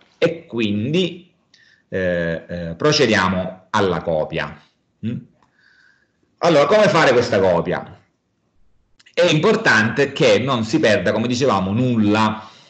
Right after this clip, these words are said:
nulla. Non si perda nulla e soprattutto si garantisca,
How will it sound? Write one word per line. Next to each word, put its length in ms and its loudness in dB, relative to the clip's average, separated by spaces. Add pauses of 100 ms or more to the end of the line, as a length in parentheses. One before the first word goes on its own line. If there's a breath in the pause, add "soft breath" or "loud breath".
(220 loud breath)
nulla. 800 -4 (720 soft breath)
Non 140 -6
si 120 -4
perda 360 2
nulla 540 2
e 120 0
soprattutto 1120 0
si 580 -2
garantisca, 1160 -2